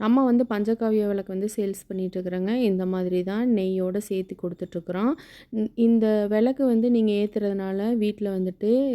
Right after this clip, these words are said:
எதிர்மறை எண்ணங்கள் வந்து தோன்றாதுங்க. அதுக்கப்புறம் வந்துட்டு நமக்கு வந்துட்டு ரொம்ப பாசிட்டிவ் எனர்ஜியா இருக்கும். இது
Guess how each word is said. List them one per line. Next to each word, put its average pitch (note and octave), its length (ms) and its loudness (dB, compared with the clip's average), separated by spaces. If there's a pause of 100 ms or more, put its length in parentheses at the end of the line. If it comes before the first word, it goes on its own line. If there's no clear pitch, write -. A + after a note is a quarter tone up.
(180)
எதிர்மறை G#3 520 2
எண்ணங்கள் G3 520 -2
வந்து F#3+ 320 -2
தோன்றாதுங்க. F#3 720 -2 (540)
அதுக்கப்புறம் A#3 580 0
வந்துட்டு G#3+ 360 0
நமக்கு G3+ 440 -2
வந்துட்டு F#3+ 380 -2
ரொம்ப G3+ 320 -2
பாசிட்டிவ் G#3 600 -2
எனர்ஜியா G3 640 0
இருக்கும். F#3 480 0 (360)
இது G#3 200 2